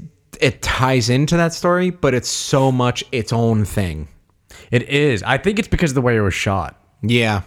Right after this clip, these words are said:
Speaker 1: it's shot like a war movie. <laughs>
Speaker 2: It's shot like a war movie, and it's shot from people who aren't heroes.
Speaker 1: Mm, mm-hmm.
Speaker 2: Like, there's not a lot of special powers. There's not a lot of,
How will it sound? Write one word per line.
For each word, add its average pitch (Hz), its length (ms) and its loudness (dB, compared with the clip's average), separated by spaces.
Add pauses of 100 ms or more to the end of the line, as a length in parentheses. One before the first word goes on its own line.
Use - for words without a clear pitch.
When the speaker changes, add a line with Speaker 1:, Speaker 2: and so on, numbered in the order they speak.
(120)
Speaker 1:
it's - 180 0
shot 170 340 0
like 135 220 0
a 143 60 2
war 107 380 0
movie. 90 440 -6
<laughs> - 80 -18
Speaker 2:
It's 135 140 2
shot 175 240 0
like 214 140 -2
a 220 60 0
war 147 260 0
movie, 143 360 0
and 131 80 2
it's 123 120 -2
shot 170 480 0
from 143 560 -2 (400)
people 160 280 0
who 143 160 0
aren't 120 260 -2
heroes. - 680 -4 (500)
Speaker 1:
Mm, 147 400 2
mm-hmm. 131 300 -2 (460)
Speaker 2:
Like, 123 220 -2
there's 139 240 0
not 151 400 2
a 147 140 2
lot 127 240 2
of 113 60 0
special 113 420 0
powers. 101 720 2
There's 110 240 -2
not 127 260 2
a 120 40 0
lot 110 320 2
of, 101 340 -2